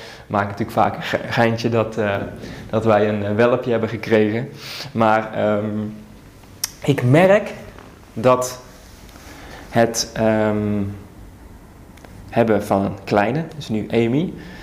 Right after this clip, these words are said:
mij al heel erg doet nadenken over de activiteit en de taken in mijn bedrijf.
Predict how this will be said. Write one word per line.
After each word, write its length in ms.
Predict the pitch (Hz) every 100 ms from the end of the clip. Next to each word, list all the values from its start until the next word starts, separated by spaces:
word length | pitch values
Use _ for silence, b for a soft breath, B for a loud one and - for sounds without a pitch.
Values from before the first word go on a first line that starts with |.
| B B
mij 320 | 113 123 123
al 200 | 113 110
heel 360 | 113 139 160 107
erg 320 | 123 120 -
doet 160 | 110
nadenken 680 | 107 110 127 120 117 113 -
over 340 | - 113 123 117
de 180 | 107 - - - -
activiteit 720 | 117 - 107 110 127 110 113
en 100 | 107
de 100 | 107
taken 400 | - 104 107 -
in 60 | 110
mijn 200 | 101 101
bedrijf. 560 | 98 107 113 - -